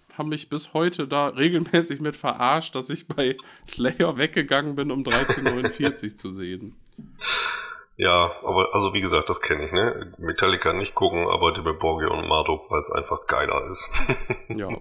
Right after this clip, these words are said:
Speaker 2: Ja, und dann kommt nämlich der Sonntag, die dritte Bühne, da sind wir überhaupt nicht gewesen, mein Vater und ich, über das ganze Festival nicht. Ähm, und am Sonntag haben Nebula gespielt und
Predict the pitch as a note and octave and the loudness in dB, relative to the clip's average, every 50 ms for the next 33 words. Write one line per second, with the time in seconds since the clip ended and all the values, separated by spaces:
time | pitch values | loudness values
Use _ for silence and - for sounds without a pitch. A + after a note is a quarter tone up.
0 | - - - - - - - - - - - - - - - - A2 A2 E2+ D2 | -8 -6 -4 -4 -2 -2 -4 -4 -4 -6 -6 -8 -12 -10 -2 2 4 6 6 6
1 | D#2 - - F#2+ F2+ - G2 A2 C3+ C#3 B2 A2+ - - - - G#2 G2+ G2+ G2 | 4 4 0 0 2 2 2 2 2 0 -4 -2 0 0 0 2 2 0 0 0
2 | - - F#2+ F2 E2+ D#2+ D#2+ F#2 G2+ C3 B2+ - A2 G2+ G#2 G2+ - - - - | 0 0 0 0 0 0 2 0 2 0 0 0 2 2 2 0 -2 -6 -10 -10
3 | F2 E2+ - - - - - G2+ F2+ - E2 E2+ F2+ G2 A2+ - E2+ E2 F2+ F2+ | -6 -6 -4 -2 0 0 0 0 2 4 4 6 6 4 2 2 0 0 0 0
4 | F2 F2+ E2+ E2 D#2+ F2 G#2 G#2 - - E2+ D#2+ - - - E2 D#2+ D2+ D#2 D#2 | -2 -2 0 0 2 2 2 0 0 -2 -4 -4 -4 -4 -6 -6 -4 -4 -4 -2
5 | D#2+ D#2 D#2 D#2 - - D#2+ D#2 D#2 - - - - F#2+ F#2+ - - F2+ F#2 - | -2 -2 -2 -2 -2 -2 0 0 0 0 0 -2 -4 -4 -4 -4 -6 -6 -6 -2
6 | - F#2 F2 - - F#2+ - - F#2 - - - F2 D#2+ D#2+ D#2+ D#2 E2 F#2+ - | -2 -2 -2 -2 -4 -8 -6 -4 -6 -4 -4 -6 -4 -2 0 0 0 0 -2 -4
7 | - - _ _ _ _ - - - - - - - - - _ _ _ - - | -6 -10 _ _ _ _ -20 -18 -18 -16 -16 -16 -16 -18 -20 _ _ _ 0 4
8 | F#2 F2+ F2 F2 F2 F2 F2 F2 F2 F2+ - - - F2 - - F2 F2 E2+ F2 | 4 6 6 4 4 2 0 -2 -4 -6 -8 -6 -6 -2 0 0 0 0 2 2
9 | F2+ G2 G2+ - - E2+ E2+ E2+ - - E2+ E2 E2+ E2 E2 E2+ F#2 F#2+ F#2 E2+ | 2 2 2 2 0 2 2 0 0 0 0 0 2 0 0 2 2 2 2 2
10 | F2 E2+ E2+ D#2 D#2 D#2+ D#2+ D2 - - - F2 E2 D#2+ E2+ G2 - - - F#2+ | 0 2 2 2 2 2 0 0 -2 -2 -2 0 0 2 2 0 -2 -2 0 0
11 | G2+ A#2+ A#2+ | 0 0 -2